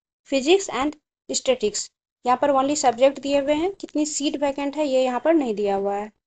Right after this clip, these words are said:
ये यूनिवर्सिटी है डॉक्टर शकुंतला मिश्रा नेशनल रिहैबिलिटेशन यूनिवर्सिटी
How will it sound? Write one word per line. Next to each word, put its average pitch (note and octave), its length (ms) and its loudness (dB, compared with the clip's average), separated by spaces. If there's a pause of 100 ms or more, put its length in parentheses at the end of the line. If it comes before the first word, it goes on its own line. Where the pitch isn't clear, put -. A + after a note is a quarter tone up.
ये C4+ 120 6
यूनिवर्सिटी C#4 880 0
है E4 160 6
डॉक्टर B3 360 4
शकुंतला B3+ 580 -2
मिश्रा B3 380 -2
नेशनल A#3+ 500 -2 (340)
रिहैबिलिटेशन A#3+ 880 2
यूनिवर्सिटी A#3 640 -2